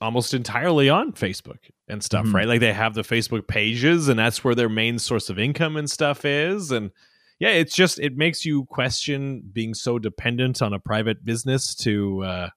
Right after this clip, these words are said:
Speaker 1: you know, sell your wares and everything like that. And, you know, how are those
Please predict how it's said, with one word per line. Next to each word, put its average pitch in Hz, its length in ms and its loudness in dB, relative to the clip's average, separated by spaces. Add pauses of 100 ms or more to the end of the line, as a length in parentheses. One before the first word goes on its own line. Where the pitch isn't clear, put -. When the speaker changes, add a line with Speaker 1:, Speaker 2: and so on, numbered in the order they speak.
(500)
Speaker 1:
you 117 100 -6
know, 95 260 -6
sell 123 420 -2
your 107 380 4
wares 120 540 4
and 120 80 2
everything 120 320 -2
like 123 240 -4
that. 127 500 -6
And, 90 160 -8 (480)
you 104 80 -4
know, 113 80 2
how 131 160 2
are 139 80 4
those 127 320 2